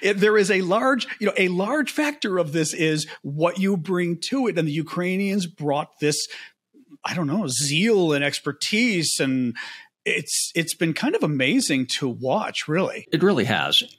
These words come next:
Speaker 2: Um, but you know what concerns me? What keeps me up at night?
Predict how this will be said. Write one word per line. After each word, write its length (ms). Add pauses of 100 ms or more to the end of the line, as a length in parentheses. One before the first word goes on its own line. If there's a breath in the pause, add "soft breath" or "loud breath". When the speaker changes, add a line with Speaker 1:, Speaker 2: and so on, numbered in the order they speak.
(200)
Speaker 2:
Um, 260
but 160
you 60
know 80
what 160
concerns 420
me? 240 (200)
What 360
keeps 320
me 240
up 180
at 140
night? 340